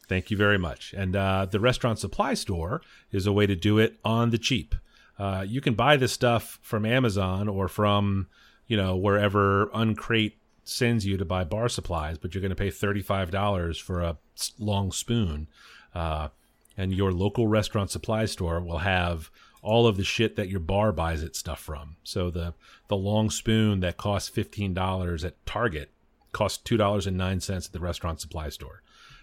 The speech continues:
Um, uh, without question, you have a local spot in your town, uh, if you have restaurants there, uh, where your restaurants get their stuff. And, uh, it is a, I found it to be a terrific place to stock up on bar junk. Uh, I was able to grab glasses and tools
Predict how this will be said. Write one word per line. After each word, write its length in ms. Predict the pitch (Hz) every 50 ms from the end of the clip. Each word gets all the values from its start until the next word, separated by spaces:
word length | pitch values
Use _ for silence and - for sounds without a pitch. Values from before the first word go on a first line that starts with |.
| _ -
Um, 420 | 95 82 78 76 73 73 73 71 - _ _ _ _ _ _ -
uh, 280 | - 82 80 78 78 78 - - _ _ _ - 247 233
without 280 | 139 127 120 113 104 -
question, 400 | - - 143 - - - 107 95
you 80 | 95 90
have 140 | 95 92 90
a 40 | 95
local 240 | 95 95 - - 90
spot 300 | - - 98 90 85 80
in 40 | 92
your 120 | 90 85
town, 420 | - - 90 85 80 78 78 78 - _ - - - _ _ _
uh, 260 | - 87 82 80 80 80 123
if 160 | 120 - 123
you 60 | 120
have 100 | 113 98
restaurants 440 | 104 113 104 - - 98 87 85 - -
there, 320 | - 78 76 73 76 - - _ _ _ _ _ -
uh, 240 | - 82 80 80 82
where 160 | 90 95 98 98
your 160 | 92 92 92
restaurants 420 | 95 104 98 - - 104 95 92 -
get 160 | - 101 -
their 100 | - 85
stuff. 400 | - - - - - - - - _ _ _ _ _ _ _ _ _ _ _
And, 300 | 101 92 87 85 82 78
uh, 280 | 80 80 78 76 76 76 - _ _ _ - _ _ _
it 120 | - 110 107
is 140 | 107 90 98
a, 200 | 95 90 82 - - -
I 100 | 123 123
found 240 | 123 - 117 110 101
it 40 | 87
to 60 | 95
be 100 | 104 101
a 60 | 90
terrific 320 | - - 117 104 - 95
place 260 | - - 101 95 - -
to 40 | -
stock 240 | - - 101 95 -
up 120 | 92 -
on 80 | 90 82
bar 180 | 95 95 104 107
junk. 320 | 104 120 117 139 143 - - _ - - - _ _ 92
Uh, 40 |
I 200 | 90 87 85 85
was 140 | 87 87 95
able 100 | 104 90
to 60 | 90
grab 180 | - 101 90 87
glasses 420 | - 101 101 104 - - 107 90
and 80 | 85 82
tools 520 | - - 123 120 123 131 139 143 147 -